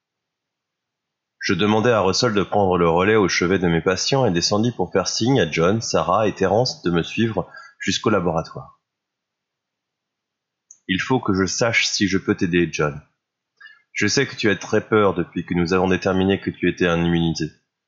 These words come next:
Je vais donc tenter d'en savoir plus.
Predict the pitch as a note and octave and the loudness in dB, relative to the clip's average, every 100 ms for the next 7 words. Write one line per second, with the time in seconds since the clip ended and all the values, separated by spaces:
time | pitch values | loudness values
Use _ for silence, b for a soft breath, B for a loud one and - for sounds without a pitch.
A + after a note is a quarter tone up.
0 | _ _ _ _ _ _ - G#2 G#2 G#2+ | _ _ _ _ _ _ -2 0 2 2
1 | F#2+ A2 G#2 B2 G#2+ - G2 F#2+ - - | 2 -2 2 2 2 0 2 2 0 -12
2 | - - - | -12 -14 -18